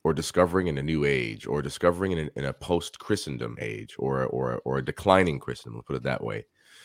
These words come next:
uh, truths that for many centuries were self-evident to a classically thinking people. So when you find things like the non-aggression principle, at least the way that I under-, I understand it, is that it's essentially just a principle of justice, because that's what justice is as well. You can only ever give a man what he's due.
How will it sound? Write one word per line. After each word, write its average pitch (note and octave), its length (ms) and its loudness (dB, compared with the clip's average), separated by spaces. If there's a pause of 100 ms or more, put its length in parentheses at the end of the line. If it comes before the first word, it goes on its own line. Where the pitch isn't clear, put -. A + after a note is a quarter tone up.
(420)
uh, F#2 220 -2 (100)
truths G2+ 460 6
that D#2+ 180 2
for - 180 -4
many D#2 220 2
centuries C#2 480 -2
were A#1+ 240 0
self-evident C2 680 2
to C2 140 -4
a B1+ 40 -4
classically B1 480 -4
thinking A#1+ 340 -10
people. - 400 -8 (760)
So F2+ 220 10
when F2 180 6
you F2 120 4
find G2 360 8
things D#2+ 200 0
like C#2+ 100 -4
the C2+ 80 -4
non-aggression C#2+ 580 4
principle, B1 640 -8
at - 80 -14
least D2+ 200 -4
the - 40 -10
way A#1 140 -4
that A#1 100 -2
I C#2 60 2
under-, C#2 160 -2 (120)
I C2+ 100 -4
understand A1 420 -8
it, A#1 100 -10 (220)
is C#2 80 -8
that C2 160 -2
it's - 120 -8
essentially D2 380 -2
just A#1 160 -12
a - 40 -20
principle - 340 -10
of G#1+ 80 -16
justice, - 500 -6 (500)
because F#2 160 2
that's A#2+ 140 10
what D2+ 140 0
justice D2+ 340 0
is A1+ 100 -8
as A1+ 120 -10
well. B1+ 200 0
You A#1 60 -6
can C2+ 120 -2
only D2+ 200 0
ever C2 160 -2
give B1+ 160 -4
a B1 40 -4
man A#1+ 200 -6
what A#1 100 -8
he's A1+ 140 -12
due. A1 320 -8